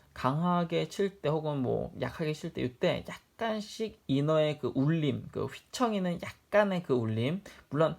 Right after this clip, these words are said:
아주 부드러운 이너 같지는 않지만 그래도 전반적으로 좀, "어, 이 라켓 부드러운데?" 라고 생각될 수 있는 림바 표층이긴 하지만 전반적으로 아우터의 고유의 그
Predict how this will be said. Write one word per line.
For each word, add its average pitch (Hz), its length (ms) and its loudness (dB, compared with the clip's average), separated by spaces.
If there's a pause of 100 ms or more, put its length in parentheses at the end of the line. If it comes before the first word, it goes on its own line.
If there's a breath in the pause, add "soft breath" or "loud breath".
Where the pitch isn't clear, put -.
아주 196 440 0
부드러운 160 580 4
이너 139 240 2
같지는 151 360 0
않지만 135 380 -2
그래도 156 500 2 (540 loud breath)
전반적으로 147 500 4
좀, 131 220 -6
"어, 151 240 6
이 139 40 4
라켓 135 260 0
부드러운데?" 190 760 8 (420 loud breath)
라고 165 280 6
생각될 202 440 4
수 156 140 -2
있는 123 400 2 (240 loud breath)
림바 170 280 8
표층이긴 190 560 0
하지만 190 320 2
전반적으로 156 560 2
아우터의 175 1040 4
고유의 143 640 2
그 117 360 -4